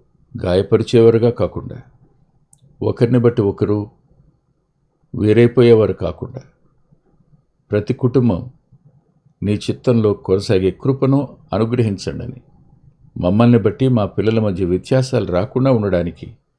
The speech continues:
మీ చేతులకి మమ్మల్ని అప్పగించుకుంటూ, మీ సహాయాన్ని కోరుకుంటూ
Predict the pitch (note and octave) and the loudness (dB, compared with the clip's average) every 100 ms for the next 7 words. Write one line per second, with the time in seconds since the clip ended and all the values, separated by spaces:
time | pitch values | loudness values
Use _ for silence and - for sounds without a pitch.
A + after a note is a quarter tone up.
0 | _ _ - F#2 B2 - G#2 G2 F2+ - | _ _ -6 0 0 0 -2 -2 -4 -4
1 | E2+ F2 E2+ E2+ G2 F#2 F2 - B2+ F2+ | -2 -2 -4 -4 -4 -6 -8 -8 -10 -6
2 | C#3+ B2+ F2+ - E2 E2 E2 D#2 - - | -4 -4 -4 -8 -4 -4 -4 -6 -6 -6
3 | - - - - | -6 -10 -16 -18